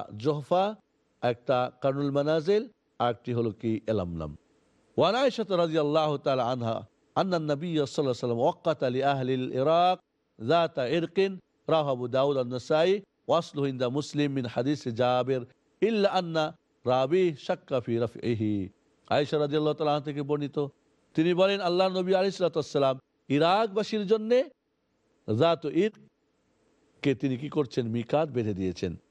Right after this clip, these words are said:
এই হাদিসটি ইমাম আবু দাউদ, নাসাই বর্ণনা করেছেন। এর মূল বক্তব্য জাবের হাদিসে মুসলিম শরীফে এসেছে, কিন্তু সেখানে বর্ণনাকারী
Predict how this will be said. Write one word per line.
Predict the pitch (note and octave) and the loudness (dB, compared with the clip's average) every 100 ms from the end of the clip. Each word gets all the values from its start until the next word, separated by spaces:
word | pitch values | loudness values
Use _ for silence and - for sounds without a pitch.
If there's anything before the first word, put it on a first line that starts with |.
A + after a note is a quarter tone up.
| _ _ _ _ _ - | _ _ _ _ _ 0
এই | |
হাদিসটি | C3 D3 - C3 B2+ | 0 0 -4 -4 -2
ইমাম | B2 G#2+ | 0 0
আবু | A2+ | 0
দাউদ, | A#2 B2 D#3 F3+ F3 _ _ - | 0 2 2 0 -4 _ _ -4
নাসাই | C3 - A#2 | -2 0 0
বর্ণনা | A2 A2 A#2 | 0 0 -2
করেছেন। | A2+ C#3 C#3 F3 E3+ - _ _ | 0 0 2 0 0 -6 _ _
এর | D#3 E3+ | 0 2
মূল | F3+ A3+ G#3+ | 4 4 2
বক্তব্য | F3+ - - D3+ D#3 D#3 D3 C3+ | -2 -4 -6 -2 2 2 2 0
জাবের | D3+ F#3 | 2 2
হাদিসে | E3 D3 - D3 C#3 _ _ - | 0 -2 0 0 0 _ _ -6
মুসলিম | C#3+ A3+ | -2 -2
শরীফে | G3 F#3 D3+ D3 A#2 | 2 2 2 -2 -4
এসেছে, | B2 - B2+ A2+ _ _ | -4 -2 -2 -2 _ _
কিন্তু | F#3 G3 F#3+ E3+ D#3 _ _ - | 0 0 0 0 0 _ _ -10
সেখানে | - C#3 C3+ B2+ A#2 A2+ _ _ - E2+ | -6 -2 0 0 -4 -8 _ _ -14 -4
বর্ণনাকারী | F#2+ B2 F#3 G3+ F3 D3+ C#3 | 0 2 2 0 2 -2 -2